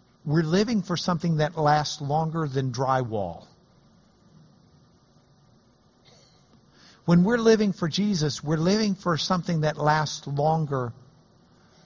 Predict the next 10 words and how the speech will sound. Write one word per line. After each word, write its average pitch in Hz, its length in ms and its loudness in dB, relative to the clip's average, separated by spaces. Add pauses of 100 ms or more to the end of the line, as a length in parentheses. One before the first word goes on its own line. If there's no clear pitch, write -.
(180)
than 135 200 0
any 160 220 0
home 160 440 0
that 180 140 -2
we'll 160 120 -2
be 127 320 -2
in. 127 300 -4 (1800)
I - 40 -6
want 247 200 0
to - 80 -10